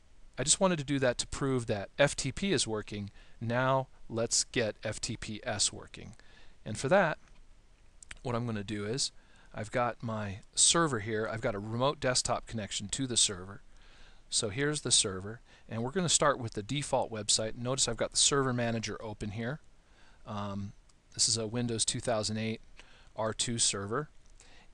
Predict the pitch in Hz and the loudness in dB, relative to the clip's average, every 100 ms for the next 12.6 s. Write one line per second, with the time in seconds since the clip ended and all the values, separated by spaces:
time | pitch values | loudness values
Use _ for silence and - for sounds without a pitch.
0 | 123 110 113 117 113 110 - - 110 107 | -6 -4 -2 -2 -2 -2 -4 -6 -6 -4
1 | 107 101 - - - - - - - - | -4 -6 -8 -20 -20 -20 -20 -20 -20 -20
2 | - - - - - 110 107 135 123 - | -20 -20 -20 -20 -10 -8 -2 0 0 -2
3 | 120 110 110 107 - - - - - - | -4 -2 -4 -6 -12 -20 -20 -20 -20 -20
4 | - - - - - - - - - - | -20 -20 -20 -20 -20 -20 -20 -20 -20 -20
5 | - - - - - - - - - - | -20 -20 -20 -20 -20 -20 -20 -20 -20 -20
6 | - - - - - 170 170 127 110 104 | -20 -20 -6 2 4 6 4 2 0 -2
7 | 107 107 120 120 113 101 143 185 202 - | -4 -4 -6 -6 -8 -4 0 0 -2 -8
8 | - - - - - - - 113 117 113 | -20 -20 -20 -20 -20 -16 -6 -2 0 0
9 | 110 - - 110 107 135 135 123 117 113 | -4 -6 -4 -2 0 2 4 4 2 0
10 | 101 - 127 127 127 117 127 107 107 117 | -4 -6 -2 0 0 -2 -2 -4 -2 0
11 | 110 120 - 113 110 - 117 113 113 101 | 2 4 2 2 2 2 2 -2 -4 -4
12 | 98 101 95 113 151 - | -4 -6 -4 -2 0 -2